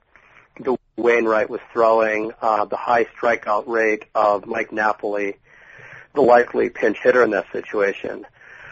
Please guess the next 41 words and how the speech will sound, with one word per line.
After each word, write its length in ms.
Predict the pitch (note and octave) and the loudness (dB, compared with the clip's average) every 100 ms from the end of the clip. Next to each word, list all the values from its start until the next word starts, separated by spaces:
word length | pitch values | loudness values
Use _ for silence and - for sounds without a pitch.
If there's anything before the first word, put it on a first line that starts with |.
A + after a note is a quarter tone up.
| - | -2
But 200 | D#3 C#3 | 0 0
to 100 | D3+ | 0
me, 380 | D3 E3+ G3 F#3 | 4 8 8 6
I 160 | B2+ | 0
think 420 | B2+ - D3+ C3 - _ - _ | -4 -2 0 0 -2 _ -20 _
the, 180 | C3+ C#3+ - | -2 -2 2
the 100 | D#3 | 4
important 500 | C3 - D#3 E3 - | 4 4 2 2 2
thing 200 | C#3+ B2 | 2 2
is, 160 | B2 A#2 | 0 -2
is 160 | - A#2+ | -6 -6
you 140 | B2+ | -6
want 400 | A2+ B2 C3+ C#3+ | -2 0 2 0
your 100 | C3+ | -4
best 340 | A#2 B2 A2+ - | -2 0 0 -2
pitcher 540 | - A2 - G#2 G2+ - - - _ _ _ - | -4 -4 -2 0 0 -2 -18 -20 _ _ _ -4
on 220 | C3 B2 | -2 0
the 60 | B2 | 0
mound, 560 | A#2+ A#2+ A2+ G#2 G#2 - - _ - - | 2 4 2 0 -4 -14 -20 _ -20 -6
i-, 120 | C#3+ C3 | -4 -2
i-, 80 | D3+ - _ - | -4 -8 _ -2
you 80 | |
know, 80 | C#3+ | 0
in 140 | C3 C3+ | 2 2
that 200 | C3 - | 0 -2
situation. 720 | B2+ - C3 C#3 - G2+ G2+ - - - - | -6 0 2 2 -2 -4 -6 -16 -20 -20 -6
And 160 | - D3 | -2 0
to 100 | D#3+ | 4
me, 100 | F3+ | 4
it's 180 | F#3 - | 4 2
Lester 460 | B2+ C#3+ - A#2 - - | 4 4 2 -6 -8 -2
for, 400 | B2 A2+ A2 A#2 - | 2 2 2 -2 -12
for 160 | - C3 | 0 2
a 40 | |
number 340 | A#2 C3 C3 A#2+ | 4 2 4 2
of 80 | A2 | 2
reasons. 480 | A#2+ A2+ - G#2 - - - - - | 0 0 -4 -12 -16 -20 -20 -18 -8
Um, 380 | G2 F#2 F2 - - | -6 -6 -8 -14 -8
and 120 | C#3 | -4
I 140 | A#2 A#2+ | -2 -4
sh-, 140 | - | -4